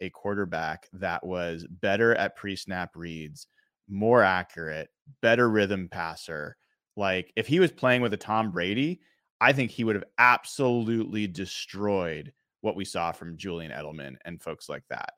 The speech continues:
I think he was a significantly better, smarter, more talented slot receiver, but he wasn't playing with a quarterback that could really accentuate, and he still was good.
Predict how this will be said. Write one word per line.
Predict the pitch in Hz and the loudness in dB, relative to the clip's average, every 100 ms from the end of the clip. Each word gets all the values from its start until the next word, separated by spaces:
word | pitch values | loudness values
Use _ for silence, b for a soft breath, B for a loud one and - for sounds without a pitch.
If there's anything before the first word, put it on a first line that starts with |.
| - | -8
I | |
think | 98 104 | -6 -4
he | 113 | -2
was | 104 | -2
a | 87 | -4
significantly | - - 120 123 139 147 123 107 - 90 | -8 -6 -4 -2 2 2 2 0 -6 -8
better, | 82 87 78 69 - _ _ _ _ | -4 -4 -2 -6 -10 _ _ _ _
smarter, | - - 113 95 92 82 - - _ _ _ _ _ _ | -8 0 4 6 4 0 -6 -12 _ _ _ _ _ _
more | 107 117 | 0 0
talented | - 95 92 90 82 | 0 -2 -2 -2 -8
slot | - 87 - | -4 -4 -4
receiver, | 165 - 131 113 | -6 -2 2 4
but | 101 113 | 6 4
he | 120 | 4
wasn't | 123 113 - | 2 2 0
playing | 113 110 | 0 0
with | 95 | -2
a | |
quarterback | - 104 95 90 85 | -2 -2 0 -2 -2
that | 85 | -6
could | - | -8
really | 90 85 80 76 - | -6 -4 -4 -6 -10
accentuate, | - 139 135 90 | -2 0 0 -2
and | 78 | -2
he | 117 | -4
still | - 208 156 | 2 4 4
was | 90 | 0
good. | - - | -6 -12